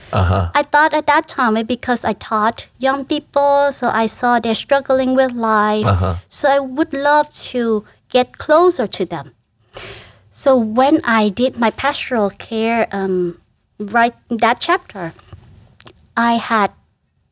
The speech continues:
Speaker 2: mm, four letters. So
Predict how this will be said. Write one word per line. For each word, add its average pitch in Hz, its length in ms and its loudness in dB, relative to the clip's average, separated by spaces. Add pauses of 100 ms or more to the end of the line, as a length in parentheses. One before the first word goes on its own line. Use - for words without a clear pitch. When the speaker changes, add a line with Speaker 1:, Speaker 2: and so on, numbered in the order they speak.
(600)
Speaker 2:
mm, 190 380 -4 (1900)
four 302 320 4
letters. 214 540 0 (840)
So 220 540 0